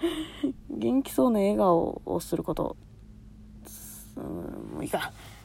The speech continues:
えー、まあ、あと二十秒しかないから。ということで、えー、まあね。うん、ちょっとし-、宿題、初めての宿題。<laughs> 難しいね、恋愛の相談ってな。うん、まあちょっと、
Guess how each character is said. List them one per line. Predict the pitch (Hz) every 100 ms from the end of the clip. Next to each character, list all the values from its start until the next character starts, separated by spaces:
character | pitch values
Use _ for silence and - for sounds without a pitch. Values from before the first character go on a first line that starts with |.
| - -
え | 156
ー、 | 151
ま | 151
あ、 |
あ | 160
と | 156
二 | 165
十 | 175
秒 | 156
し | 151
か | 170
な | 151
い |
か | -
ら。 | - - - -
と |
い | 202
う |
こ | 190
と | 165
で、 | 170
え | 170 170 160 151 143 151 - - - - - - - - - -
ー、 |
ま | 165 160
あ |
ね。 | 160 165 196 - - - - -
う | 175
ん、 | 165 180
ち | -
ょ |
っ | 202
と | 190
し-、 | - - -
宿 | - -
題、 | 208 202 -
初 | - 202 226
め |
て | 185
の | 160
宿 | 151 -
題。 | 147 98 - - - 240 - 220 208
<laughs> | - - - - 330 359 269 -
難 | 202 220 320
し | 370
い | 294
ね、 | 208 208 - -
恋 | 180 180 185
愛 | 180
の | 180 180
相 | 190
談 | 185 175
っ |
て | 170
な。 | 175 - - - - - - - - - -
う |
ん、 | 190 180
ま | 165
あ | 165
ち | 180
ょ |
っ |
と、 | - 170